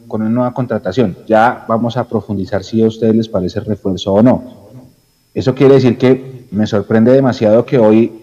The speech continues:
las setenta mil cuentas de Instagram de Millonarios y los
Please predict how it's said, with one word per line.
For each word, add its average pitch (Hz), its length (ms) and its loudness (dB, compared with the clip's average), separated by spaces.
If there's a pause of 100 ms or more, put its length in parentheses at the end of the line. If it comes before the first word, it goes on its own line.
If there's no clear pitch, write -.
(520)
las 107 420 -2 (180)
setenta 117 500 -2
mil 139 460 0 (520)
cuentas 147 460 -4
de 151 80 -2
Instagram 135 500 -4
de 131 60 -4
Millonarios 113 640 -2
y 120 80 -6
los 110 260 -2